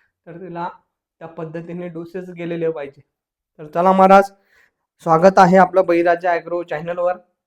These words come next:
तर पहिला डोस आपण जाणून घेऊ. हा डोस टाकायचा आहे महाराज तुम्हाला लागवडीनंतर बावीस दिवसांनी. किती? बावीस,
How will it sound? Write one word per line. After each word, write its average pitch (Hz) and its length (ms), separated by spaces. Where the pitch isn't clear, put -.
तर 175 120
पहिला 170 400
डोस 185 240
आपण 180 280
जाणून 170 340
घेऊ. 165 220
हा 170 120
डोस 175 320
टाकायचा 175 380
आहे 185 100
महाराज 180 320
तुम्हाला 175 460
लागवडीनंतर 160 1120
बावीस 151 480
दिवसांनी. 143 480
किती? 190 420
बावीस, 160 460